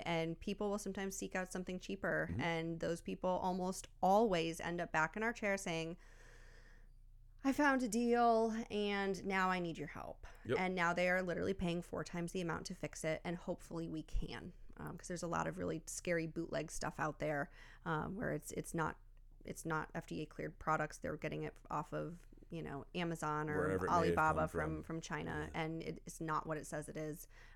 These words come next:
Speaker 1: um, horrible infections, body reactions, rejections, necrosis. Um, and oftentimes the people that are injecting those things do not have a medical license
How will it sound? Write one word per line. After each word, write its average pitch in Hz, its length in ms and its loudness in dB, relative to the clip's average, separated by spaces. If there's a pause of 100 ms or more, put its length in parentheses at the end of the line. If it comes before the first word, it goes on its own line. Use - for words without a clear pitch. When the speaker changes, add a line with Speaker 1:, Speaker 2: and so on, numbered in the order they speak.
Speaker 1:
um, 156 320 -2
horrible 180 320 6
infections, 156 760 -2
body 170 380 2
reactions, 151 720 -2
rejections, 147 680 -4
necrosis. 160 720 -6 (360)
Um, 135 200 -2
and - 120 -4
oftentimes 165 500 0
the - 80 -6
people 165 300 -6
that 160 120 -2
are 156 240 -2
injecting 170 440 -4
those 202 180 -4
things 226 300 -4
do 170 100 -6
not 190 160 -4
have 175 140 -6
a - 20 -4
medical 165 360 -4
license 151 460 -6